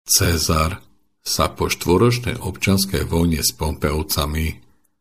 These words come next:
a usporiadaní pomerov v Egypte a Hispánii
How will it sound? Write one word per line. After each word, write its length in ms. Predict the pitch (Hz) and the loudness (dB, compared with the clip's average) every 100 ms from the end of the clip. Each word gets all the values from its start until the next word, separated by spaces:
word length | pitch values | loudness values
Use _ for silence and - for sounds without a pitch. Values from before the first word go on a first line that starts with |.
| _ _ - | _ _ -10
a 160 | - - | -8 -4
usporiadaní 1040 | - - - 82 80 80 76 76 78 82 - _ _ | -2 -2 0 0 2 0 0 0 -2 -4 -8 _ _
pomerov 560 | - 90 117 113 76 - | -2 2 4 2 -2 -6
v 80 | 85 | -4
Egypte 480 | 87 85 - 92 85 | -2 -4 0 0 0
a 240 | - 90 | -2 -2
Hispánii 720 | - - 80 80 80 80 85 | -2 -2 -2 -2 0 0 -2